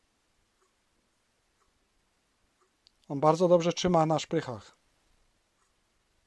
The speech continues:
Mocny i naprawdę dobrze odbierał. Tu jest czujnik do niego, no ale niestety kabelki się u-, urwały.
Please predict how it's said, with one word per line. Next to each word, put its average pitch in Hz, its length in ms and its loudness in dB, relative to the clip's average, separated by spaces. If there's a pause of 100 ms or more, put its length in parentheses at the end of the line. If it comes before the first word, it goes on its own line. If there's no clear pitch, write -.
(2000)
Mocny 151 640 -4 (800)
i 156 40 -8
naprawdę 175 440 4
dobrze 170 320 0
odbierał. 120 480 -6 (1600)
Tu 196 120 2
jest 185 200 2
czujnik 131 680 -8 (320)
do 147 120 -8
niego, 139 440 -8 (640)
no 170 80 -10
ale 175 160 -2
niestety 156 580 -2 (1160)
kabelki 156 440 0
się 156 160 -2
u-, 160 220 -6
urwały. 143 600 -2